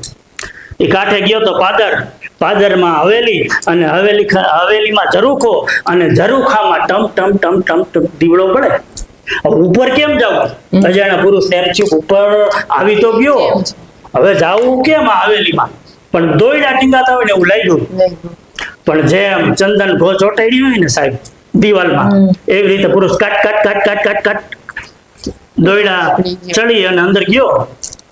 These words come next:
Speaker 1: કછડો કૂદીને અંદર પડ્યો. તા તો રૂપ, રૂપના અંબાર જેવી સ્ત્રી સૂતેલી હો. આ હા હા, કેવું રૂપ ભગવાને આપેલું. તો કે "હંસ ગેંદ પર ચીડો, ગેંદ પર સિંહ બિરાજે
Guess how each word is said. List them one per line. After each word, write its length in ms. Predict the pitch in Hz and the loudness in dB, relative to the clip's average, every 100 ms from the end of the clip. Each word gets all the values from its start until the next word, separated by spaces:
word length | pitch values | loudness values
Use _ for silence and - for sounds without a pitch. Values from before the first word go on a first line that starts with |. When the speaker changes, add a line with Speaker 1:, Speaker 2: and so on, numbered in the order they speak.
| _ - - - 208 | _ -20 -6 -2 0
Speaker 1:
કછડો 320 | 202 208 196 | 2 2 2
કૂદીને 340 | 196 190 185 | 2 0 0
અંદર 220 | 202 226 180 | 0 0 0
પડ્યો. 340 | 185 156 127 - - - | 0 0 -2 -6 -14 -4
તા 120 | 175 | -2
તો 180 | 165 151 | 2 2
રૂપ, 280 | 156 208 208 - - - | 2 0 -4 -10 -14 -2
રૂપના 420 | 160 196 185 165 | 0 2 2 2
અંબાર 480 | 156 170 165 151 127 | 2 0 0 -2 0
જેવી 200 | 151 156 | 0 0
સ્ત્રી 320 | 147 - 160 | -2 0 0
સૂતેલી 460 | 156 160 165 147 139 | 2 0 2 2 2
હો. 140 | 160 - - - - | 0 -2 -18 -18 -6
આ 40 | 156 | -4
હા 400 | 175 156 143 143 | -2 -2 -2 0
હા, 260 | 139 131 - | -2 -2 -2
કેવું 400 | 190 262 226 156 | 0 2 2 2
રૂપ 220 | 170 - - - - - - | 0 -2 -6 -14 -20 -4 -2
ભગવાને 420 | 170 170 165 156 | 2 2 0 -2
આપેલું. 400 | 165 165 165 160 - - | -2 0 0 -2 -4 -2
તો 120 | 165 | 0
કે 80 | 151 | 0
"હંસ 340 | 185 226 233 | 0 0 0
ગેંદ 400 | 127 165 180 165 - | 0 0 0 0 0
પર 140 | 151 | 0
ચીડો, 400 | 143 170 165 143 | 0 0 0 0
ગેંદ 300 | 139 170 156 | 0 0 -2
પર 180 | - 170 | 0 0
સિંહ 360 | - 180 165 160 | 0 0 0 0
બિરાજે 460 | 240 277 269 208 | 2 2 0 -2